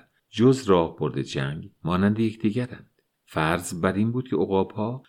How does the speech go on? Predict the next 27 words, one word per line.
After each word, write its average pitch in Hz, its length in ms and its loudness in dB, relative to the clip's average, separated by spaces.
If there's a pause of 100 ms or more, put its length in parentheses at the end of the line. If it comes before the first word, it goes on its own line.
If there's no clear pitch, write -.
(140)
و 80 120 0
کبوترها 92 1040 -6 (100)
هر 92 240 -4
دو 95 240 2
به 101 240 0
یک 120 420 2 (120)
اندازه 98 520 2
قوی 98 680 -4 (260)
و 78 80 0
هر 76 100 0
دو 92 140 -2
کاملاً 98 520 -2
از 107 220 -6
تجهیزات 98 760 -4
جنگی 90 800 -4 (140)
و 92 200 0
رزمی 92 500 0
یکسانی 110 840 -2
برخوردارند - 760 -12 (340)
و - 60 -4
از 82 220 -4
برنده 87 360 0
شدن 98 320 0
سودی 113 340 -4
برابر 107 500 -2
نصیبشان 85 680 -4
می‌شود. - 460 -12